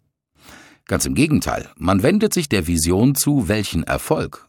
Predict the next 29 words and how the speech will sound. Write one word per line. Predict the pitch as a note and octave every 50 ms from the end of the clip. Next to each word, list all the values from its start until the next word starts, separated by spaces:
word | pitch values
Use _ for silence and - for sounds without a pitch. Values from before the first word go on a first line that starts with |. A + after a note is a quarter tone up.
| _ _
also | - E2 D#2 C#2 - - B1 G#1
zukünftige | - - - C#3+ E3+ D3 - - G#2 G2 - - E2+ D2 C#2+ C2
positive | - - E3 G3 D3+ C#3 A2 - - - G2 D2+ - C2
Folgen | - - F#2+ G#2 B2+ B2+ C3 A2 E2
man | C2+ B1+ C2 B1+ -
haben | D2+ - - G#2+ G#2+ G#2+
wird, | D3+ F3+ - - - - - - - - - _ _ _
wenn | - C#3 E3+
die | C#3 G2 D2
Rede | A#1+ F#2 D3 F#3+ - F3+ -
oder | - A2+ G#2 E2+ -
Präsentation | - - F2 E2 - E2 - C#2+ C2 C2 - - G#2 A2 A2 G2+ E2
gut | D#2+ E2+ D#2 -
verläuft. | - D#2 C#2 - - - - - - - _ _ _ _ _ _ _ _ _ _ _ _ _ _ _ _ _ _ _ _ _ _ _ _ _ -
Man | G#2+ A2 C3
hinterlässt | E3+ - D#3 C3+ D#3+ G3+ G3+ -
einen | - C3+ C3+ A#2 G#2+
guten | - E3+ F3+ - D#3+
Eindruck, | - D3 D3+ C3+ - - - - - - - - _ _ _ -
überzeugt | - C#2+ C#2 C#2 - - G#2+ A#2 A#2+ - - -
die | C2
Zuhörer, | - - A2+ A#2 G#2 F#2 G2 F#2 E2 D#2+ D#2 C#2+ C#2+ - - _ _ _ _ _ _ _ _
gewinnt | - F#2 G2 D3 G#3 G#3 -
einen | G#2+ A2 A2+ G#2 G2+ G2+
neuen | A#2 D3+ F3+ F3 C3+ -
Kunden | - D3 D3+ D3 C#3+ - E2+ F2+
und | - - D2+ -
so | - C#2
weiter. | A#1 A1+ - -